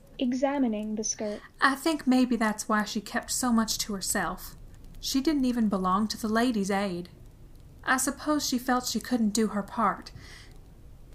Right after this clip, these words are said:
Speaker 2: And then you don't enjoy things when you feel shabby. She used to wear pretty clothes and be lively when she was Minnie Foster, one of the town girls singing in the choir.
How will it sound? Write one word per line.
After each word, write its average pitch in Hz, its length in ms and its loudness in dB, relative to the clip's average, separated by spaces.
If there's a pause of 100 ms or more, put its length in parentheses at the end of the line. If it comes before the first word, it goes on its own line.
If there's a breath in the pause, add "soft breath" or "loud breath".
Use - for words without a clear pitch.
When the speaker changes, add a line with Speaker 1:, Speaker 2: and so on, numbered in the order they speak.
(140)
Speaker 2:
And 240 160 8
then 247 160 6
you 254 120 2
don't 294 220 2
enjoy 214 360 2
things 190 340 -2
when 196 120 -2
you 185 100 -4
feel 190 300 -4
shabby. 208 640 0 (640)
She - 220 4
used 254 320 6
to 233 80 -6
wear 220 180 2
pretty 240 320 0
clothes 254 640 4
and 202 120 -4
be 220 140 2
lively 220 640 0 (640 loud breath)
when 226 140 4
she 208 200 4
was 202 180 2
Minnie 214 300 4
Foster, 180 680 0 (600)
one 214 180 2
of 196 120 -2
the - 60 -12
town 208 400 0
girls 175 300 -2
singing 190 260 -2
in 185 80 -2
the 180 60 -2
choir. 175 560 -2